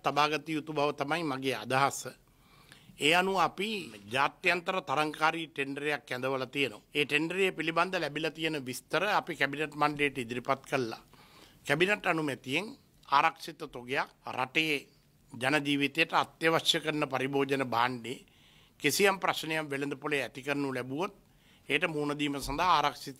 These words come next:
තොගයක් ආනයනය කරලා ගබඩා කරලා තියාගන්න බලාපොරොත්තු වෙනවා. ඊට අතිරේකව අපි පසුගිය කාල පරිච්ඡේදය තුලදී දියලුණු නූඩ්ල්ස් වර්ග,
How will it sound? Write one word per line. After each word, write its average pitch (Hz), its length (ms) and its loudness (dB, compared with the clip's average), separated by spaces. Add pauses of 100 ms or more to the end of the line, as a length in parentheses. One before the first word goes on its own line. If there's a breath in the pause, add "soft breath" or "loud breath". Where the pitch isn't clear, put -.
තොගයක් 135 400 0 (760)
ආනයනය 143 1080 -4
කරලා 151 320 -6
ගබඩා 143 340 0
කරලා 135 260 -8
තියාගන්න 127 420 -6
බලාපොරොත්තු 127 720 -4 (220)
වෙනවා. 113 320 -4 (120)
ඊට 175 180 -4
අතිරේකව 185 540 0
අපි 180 340 2
පසුගිය 165 460 -2
කාල 151 260 4
පරිච්ඡේදය 156 640 0
තුලදී 156 500 -2
දියලුණු 147 580 2 (220)
නූඩ්ල්ස් 160 540 6
වර්ග, 151 320 2